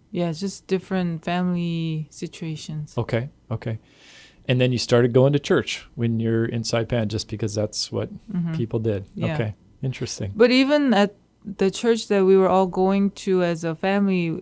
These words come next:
Speaker 1: I didn't really hear the gospel.
Speaker 2: Mm-hmm.
Speaker 1: It, but it's only after I started going to the Christian school, which used Abeka curriculum.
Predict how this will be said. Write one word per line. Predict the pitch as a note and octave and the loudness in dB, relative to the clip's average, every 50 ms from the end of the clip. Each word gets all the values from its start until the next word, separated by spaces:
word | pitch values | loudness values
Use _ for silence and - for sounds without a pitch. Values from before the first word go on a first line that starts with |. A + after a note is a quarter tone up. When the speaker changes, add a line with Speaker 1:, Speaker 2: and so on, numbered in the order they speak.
| - - | -8 -6
Speaker 1:
I | - F3 G3 G3 | 0 0 2 4
didn't | A3 A3 G#3 G3+ F#3+ | 4 4 4 4 4
really | F#3+ G3 F#3+ F#3 F3 F3 | 4 4 4 2 2 -2
hear | D#3+ - - - G3 F#3+ E3 | -4 -6 -4 -2 -2 -2 -2
the | E3+ D#3+ | -4 -4
gospel. | - D#3+ D#3+ E3+ E3 - - - F#3+ G3 G3 - _ _ - | -4 -4 -4 -4 -4 -8 -6 -4 -4 -4 -4 -6 _ _ -6
Speaker 2:
Mm-hmm. | G2+ A2 G#2+ F#2 D#2+ - _ _ _ _ _ _ _ _ - | -4 -4 -4 -6 -8 -12 _ _ _ _ _ _ _ _ -8
Speaker 1:
It, | F3+ D#3 | -6 -2
but | F3 G3 F#3+ F3+ | 2 2 2 2
it's | F3+ E3+ - - - - - | 0 -2 -6 -12 -14 -6 -2
only | F#3 F#3+ G3 G3 G3 | 0 2 2 2 2
after | F3+ F3+ F3 E3+ - - F3+ F3 E3+ E3 E3 D#3 | 2 0 -2 -2 -4 -2 0 0 2 2 2 2
I | D#3 D#3+ D#3+ | 0 0 -2
started | D#3 - - F3+ E3+ E3+ D#3+ | -2 -4 -4 -2 -2 -2 -2
going | E3+ E3+ E3+ D#3+ | -2 -4 -4 -4
to | - E3 | -6 -6
the | D3 D#3 D3+ D3 - _ | -6 -6 -6 -6 -8 _
Christian | - - F#3+ - - - D#3+ | -12 -12 -12 -10 -8 -8 -8
school, | D3+ - - - G#3+ G#3 G3+ F#3+ F3 E3+ E3 _ _ _ _ _ _ _ _ _ _ _ _ | -8 -8 -4 0 2 4 4 4 2 0 -4 _ _ _ _ _ _ _ _ _ _ _ _
which | - F3+ F3+ - - - - - | -2 -2 -2 -2 -6 -10 -10 -6
used | E3+ E3+ F3 E3+ D#3+ D#3+ - - | -4 -4 -4 -4 -6 -8 -8 -10
Abeka | E3 D#3 E3+ E3+ E3 - D#3+ D3+ | -8 -6 -6 -6 -6 -8 -12 -12
curriculum. | - - - E3 D#3 - - E3 F3 F3+ | -12 -12 -10 -10 -10 -8 -2 0 0 0